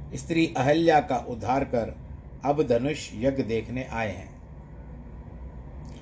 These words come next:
यह सब सुनकर के नारियां सब प्रसन्न हुई।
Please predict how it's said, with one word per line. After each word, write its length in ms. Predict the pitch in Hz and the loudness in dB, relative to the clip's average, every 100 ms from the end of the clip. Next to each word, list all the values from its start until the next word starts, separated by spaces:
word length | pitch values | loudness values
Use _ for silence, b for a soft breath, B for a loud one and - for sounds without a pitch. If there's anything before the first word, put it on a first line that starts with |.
| B B - | B B 0
यह 160 | 113 131 | 4 4
सब 240 | - 123 | 4 0
सुनकर 420 | - 127 120 123 | 2 0 2 2
के 160 | 120 123 | 2 0
नारियां 400 | 113 110 120 120 | 2 2 4 2
सब 240 | 131 139 | 4 0
प्रसन्न 360 | - 143 135 131 | 0 0 0 0
हुई। 180 | 135 | -2